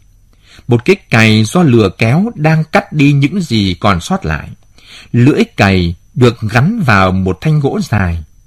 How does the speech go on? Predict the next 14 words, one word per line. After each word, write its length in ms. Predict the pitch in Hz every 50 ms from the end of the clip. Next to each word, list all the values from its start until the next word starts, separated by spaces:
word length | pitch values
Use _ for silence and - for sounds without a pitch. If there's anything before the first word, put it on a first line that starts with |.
| _ _ _ _ _ - - - -
Hai 180 | - 131 127 117
cậu 260 | - - - 78 -
bé 340 | - 110 107 117 135 165 202 240 -
đang 400 | - 135 131 127 123 123 117 113
hò 320 | 87 98 101 92 85 80 69
hét, 200 | - 127 151 185 - - - - _ _ _ _ _ _ -
giục 360 | 110 107 - 135 120 107 -
lũ 240 | 107 113 - - 214
lừa 400 | 190 123 117 104 98 95 90 85 - - - - - - -
để 120 | 104 92 - -
thúc 200 | - 220 - -
chúng 300 | - 139 143 175 185 170
bước 180 | 180 214 - 180
đi. 200 | 147 143 143